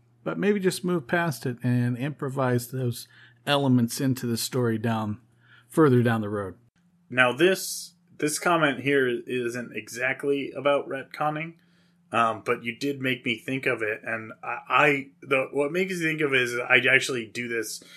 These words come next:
Speaker 2: quite often where I see an opportunity to introduce something that I may have planned down the line, but it's like, "Oh, it's gonna fit in better right here." And I'll just throw it into the, the,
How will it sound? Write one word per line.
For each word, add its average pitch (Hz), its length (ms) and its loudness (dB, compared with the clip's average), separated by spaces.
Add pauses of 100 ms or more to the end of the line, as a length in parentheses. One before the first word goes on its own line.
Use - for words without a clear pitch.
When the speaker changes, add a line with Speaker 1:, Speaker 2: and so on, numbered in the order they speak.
(300)
Speaker 2:
quite 123 280 4
often 113 480 2
where 110 260 -2
I 107 760 0 (260)
see 196 360 2
an 190 140 6
opportunity 151 1040 0
to - 140 -2
introduce 135 760 -2
something 151 840 -4
that 135 280 0
I 123 140 4
may 131 320 2
have 127 260 -2
planned 131 440 -6
down 123 240 0
the 113 60 -6
line, 117 600 -4
but 123 120 -6
it's 117 160 0
like, 117 260 -2
"Oh, 151 240 4
it's 143 180 2
gonna 147 220 0
fit 143 240 0
in 120 160 -2
better 139 320 0
right 117 240 -2
here." 135 500 0 (540)
And 123 140 2
I'll 120 120 4
just 117 320 -2
throw 131 300 4
it 127 100 4
into 123 920 0
the, 123 420 -4
the, 131 180 2